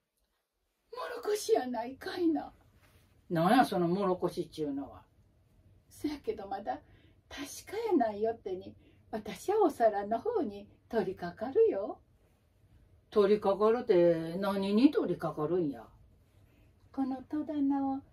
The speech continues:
ちょいと開けてと。おいおい、そこ開けてもお前のもんは何にも入ってへんぞ。俺の集めてる焼きもんや。せやさかいに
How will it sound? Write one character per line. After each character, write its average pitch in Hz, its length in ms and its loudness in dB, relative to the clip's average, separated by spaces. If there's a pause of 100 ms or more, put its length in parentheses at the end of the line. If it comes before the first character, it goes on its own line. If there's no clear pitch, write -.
(160)
ち 403 120 -4
ょ 403 60 0
い 381 80 -4
と - 140 0
開 247 280 2
け 240 140 -8
て 349 260 -6
と。 - 380 -6 (840)
お 254 140 4
い 233 80 6
お 226 120 6
い、 - 20 -6 (340)
そ 311 240 4
こ 320 120 12
開 339 180 10
け - 20 -2
て 240 100 6
も 220 160 8
お 226 60 4
前 240 180 8
の 254 140 4
も 277 80 6
ん 220 40 8
は 208 120 2
何 247 380 -2
に 269 80 2
も 311 100 10
入 190 160 2
っ 185 60 -6
て 202 120 2
へ 180 80 -2
ん 147 80 -2
ぞ。 - 240 -10 (600)
俺 226 240 12
の 220 260 8
集 269 100 -4
め 247 140 2
て - 100 -6
る 233 140 4
焼 277 200 2
き 311 80 6
も 269 140 8
ん 254 60 0
や。 220 220 0 (840)
せ - 220 -4
や 508 160 0
さ 453 160 0 (100)
か 508 200 6
い 370 80 4
に 302 260 8